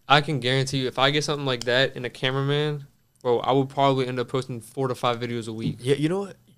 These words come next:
Speaker 2: You, you know one thing I thought about? If you really had to, uh, you could, you probably wouldn't even need a cameraman. If you really wanted to, maybe, like,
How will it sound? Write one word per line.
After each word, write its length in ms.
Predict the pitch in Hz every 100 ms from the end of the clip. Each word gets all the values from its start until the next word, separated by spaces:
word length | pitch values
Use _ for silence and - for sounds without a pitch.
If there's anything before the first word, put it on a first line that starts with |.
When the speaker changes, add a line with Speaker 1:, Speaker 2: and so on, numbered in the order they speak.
| 135
Speaker 2:
You, 140 | 151 165
you 160 | 147 196
know 80 |
one 120 | 185 185
thing 120 | 185
I 60 |
thought 180 | 160 160
about? 280 | 170 175 175 _ _ _ _ _ _ _ _ _ _ _ _ _ _ _ - -
If 140 | 120
you 120 | 139 160
really 220 | 175 151
had 280 | 131 127 -
to, 180 | 156 156
uh, 120 | 135 - _ _ 107
you 140 | 131
could, 200 | 147 160 - - _
you 200 | 127 147 151
probably 180 | - 160
wouldn't 160 | 151 143
even 240 | 117 - - 113
need 180 | 131
a 40 | 139
cameraman. 460 | 151 147 143 151
If 120 | 135 120
you 60 |
really 160 | 139 131
wanted 240 | 123 127 -
to, 120 | 123
maybe, 220 | 120 117
like, 220 | 110 92